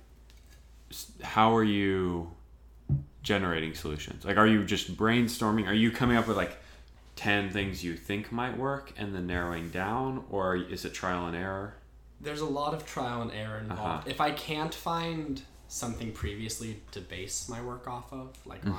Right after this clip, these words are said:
Speaker 2: online or something, there's a lo-, definitely a lot of, I mean,
Speaker 1: Mm-hmm.
Speaker 2: logically trying to reason through it, but
Speaker 1: Mm-hmm.
Speaker 2: sometimes that gets you four or five possible different answers, and you're like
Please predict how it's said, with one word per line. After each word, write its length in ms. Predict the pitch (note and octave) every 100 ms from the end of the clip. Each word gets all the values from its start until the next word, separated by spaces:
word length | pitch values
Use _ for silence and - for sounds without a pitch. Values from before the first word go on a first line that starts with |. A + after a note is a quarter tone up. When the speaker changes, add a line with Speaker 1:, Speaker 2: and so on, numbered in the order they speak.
| F#2
Speaker 2:
online 200 | E2+ G#2
or 60 | A#2
something, 600 | - C3+ C3 C#3+ C#3+ D3 -
there's 220 | G#2 G#2+
a 40 |
lo-, 340 | G#2+ G#2+ - - -
definitely 360 | C3+ C3+ C#3
a 40 | A#2+
lot 220 | G#2+ G#2
of, 300 | G#2 G2+ - - - - - -
I 60 | C#3
mean, 160 | D3+
Speaker 1:
Mm-hmm. 80 | D3+
Speaker 2:
logically 440 | D#3+ D#3+ - C3
trying 280 | B2 A#2+ G#2+
to 100 | G#2
reason 360 | G2+ F#2+ - F#2+
through 260 | F#2+ F#2
it, 260 | F2+ - - G#2
but 100 | G2
Speaker 1:
Mm-hmm. 60 | -
Speaker 2:
sometimes 360 | C3+ B2 A#2+
that 140 | G#2+ G2+
gets 220 | F#2+ -
you 280 | G#2 G2+ G2 - - - - -
four 360 | - D#3 C#3 C3+
or 60 |
five 380 | C3+ A2+ G#2+ G#2+
possible 360 | G#2 F#2 G#2+ G2+
different 300 | F#2 G#2 F#2
answers, 420 | F2+ F#2 - -
and 100 | -
you're 100 | -
like 280 | - -